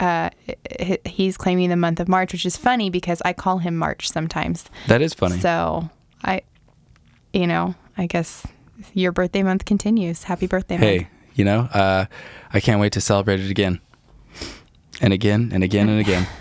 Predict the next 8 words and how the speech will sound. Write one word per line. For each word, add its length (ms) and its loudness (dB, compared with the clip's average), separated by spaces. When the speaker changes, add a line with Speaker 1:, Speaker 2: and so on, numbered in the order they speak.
Speaker 1:
<laughs> 680 -14
Very 240 0
good. 320 -2
Speaker 2:
Yeah. 220 4
Well, 260 4
on 160 4
that 180 2
note, 300 2